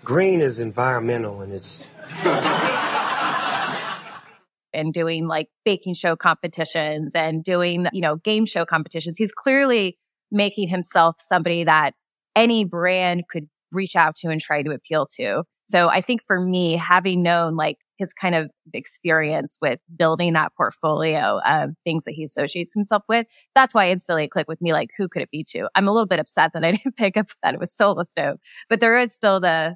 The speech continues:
Speaker 2: the alignment that, that you can make. And I, to your point, I actually think it's gonna get maybe harder for campaigns like this to happen. So I think acting with celebrities and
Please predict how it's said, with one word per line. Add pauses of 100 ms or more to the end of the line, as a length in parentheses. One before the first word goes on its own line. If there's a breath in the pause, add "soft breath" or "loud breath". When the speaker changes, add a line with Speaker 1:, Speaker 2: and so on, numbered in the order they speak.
(120)
Speaker 2:
the
alignment
that, (260)
that
you
can
make.
And
I,
to
your (100)
point,
I
actually
think
it's
gonna
get (680)
maybe
harder
for
campaigns
like
this
to (160)
happen. (320)
So
I
think (380)
acting
with
celebrities (120)
and